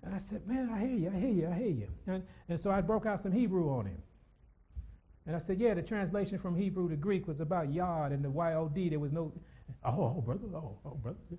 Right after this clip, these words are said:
I said, "No, I mean, I, I, I, I wasn't, I, I wasn't arguing with him. I wasn't mad at him. But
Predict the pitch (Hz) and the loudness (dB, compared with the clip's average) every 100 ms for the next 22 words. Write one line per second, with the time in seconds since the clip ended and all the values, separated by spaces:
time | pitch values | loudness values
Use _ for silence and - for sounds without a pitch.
0 | - - - - - - 254 269 208 254 | -14 -16 -18 -16 -10 -6 -2 -2 2 2
1 | 262 254 247 247 - - 226 247 277 269 | 4 4 2 0 -2 -2 2 8 8 10
2 | 294 233 226 254 254 277 247 214 202 247 | 8 6 4 4 4 4 4 4 2 4
3 | 233 247 277 262 220 175 101 - - - | 6 6 6 6 6 4 2 -4 -12 -18
4 | - - - - - - - - - - | -18 -20 -20 -20 -20 -20 -20 -20 -20 -20
5 | - - - - 220 - | -20 -20 -20 -4 -2 -2